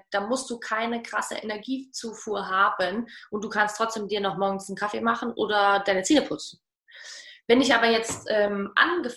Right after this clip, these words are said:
also das Ding ist ja, du musst dir überlegen, dieser, diese Situation, die wir haben, wenn wir jetzt in unserem Meeting sind und wir merken auf einmal, "Oh, irgendwas stimmt nicht,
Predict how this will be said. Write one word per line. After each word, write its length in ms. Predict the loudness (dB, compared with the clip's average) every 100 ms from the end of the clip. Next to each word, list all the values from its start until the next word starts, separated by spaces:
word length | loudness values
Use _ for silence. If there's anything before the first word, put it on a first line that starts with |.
| 0
also 220 | 0 0
das 200 | -4 -4
Ding 140 | -2 -2
ist 120 | 0
ja, 80 | 0
du 100 | 0
musst 180 | 0 -2
dir 100 | 0
überlegen, 400 | 0 -2 -6 _ _ _ _ -6
dieser, 720 | -4 2 4 6 6 6 4 0 -10 -10
diese 680 | -8 -4 0 2 2 0 -2
Situation, 840 | -8 -12 -10 -4 -4 0 0 0
die 100 | 0
wir 180 | 0 4
haben, 500 | 6 4 2 -4 -6
wenn 180 | -4 0
wir 60 | 0
jetzt 160 | 0 -4
in 80 |
unserem 260 | -4 -2 -2
Meeting 260 | -2 -2 -4
sind 220 | -2 -2
und 160 | -4
wir 80 | -4
merken 300 | -2 -2 -2
auf 100 | -6 -4
einmal, 240 | -2 -2
"Oh, 80 | 0
irgendwas 480 | 2 2 2 0 0
stimmt 420 | 0 0 0 -4
nicht, 440 | -4 0 0 -2